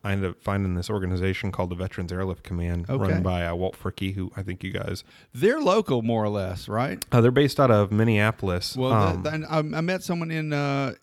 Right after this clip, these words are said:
Speaker 2: down in, uh, another airport, at, like, a College Park, Maryland, or no, Gaithersburg, Maryland.
Speaker 1: Okay.
Speaker 2: I saw they, they, they obviously have someone, someone affiliated with
Speaker 1: Yeah,
Speaker 2: them there.
Speaker 1: they've got something like, uh,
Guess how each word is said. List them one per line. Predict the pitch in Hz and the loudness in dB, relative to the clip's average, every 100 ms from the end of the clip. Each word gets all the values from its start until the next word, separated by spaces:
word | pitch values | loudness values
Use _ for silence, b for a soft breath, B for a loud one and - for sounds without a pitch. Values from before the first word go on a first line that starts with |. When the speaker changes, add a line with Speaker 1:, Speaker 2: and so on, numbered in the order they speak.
| 135 | -6
Speaker 2:
down | 139 139 139 | -2 0 0
in, | 123 | 0
uh, | 123 120 | 0 0
another | 127 135 131 120 | 0 0 0 0
airport, | 127 127 131 | -2 -2 -2
at, | 110 - | -2 -2
like, | 123 101 | -6 -4
a | |
College | 143 151 147 - | -2 -2 -2 -2
Park, | 165 175 | -2 -2
Maryland, | 147 156 160 170 160 | -4 -4 -4 -4 -2
or | 110 107 - b b b - | -2 -4 -8 b b b 2
no, | 143 | 4
Gaithersburg, | 196 202 127 117 107 92 | 4 2 0 0 -2 0
Maryland. | 98 90 90 95 - | -2 -2 -6 -8 -2
Speaker 1:
Okay. | 110 107 107 - | 0 2 0 -4
Speaker 2:
I | |
saw | 117 120 113 | 0 0 2
they, | 117 117 | 2 2
they, | 117 | 2
they | 117 123 117 | 0 0 -2
obviously | 127 120 113 110 | -4 -4 -2 -2
have | 98 | -2
someone, | 123 113 107 104 104 | -2 0 0 -4 -4
someone | 127 113 107 | -2 0 0
affiliated | 98 - 143 107 92 | -2 -2 -2 -2 0
with | 104 | -2
Speaker 1:
Yeah, | |
Speaker 2:
them | 95 | -2
there. | 92 98 113 | -4 -8 0
Speaker 1:
they've | 110 113 | 0 2
got | 143 123 | 2 2
something | - 131 131 123 113 110 | 0 -2 2 2 4 4
like, | 104 - | 2 4
uh, | 107 101 | 4 4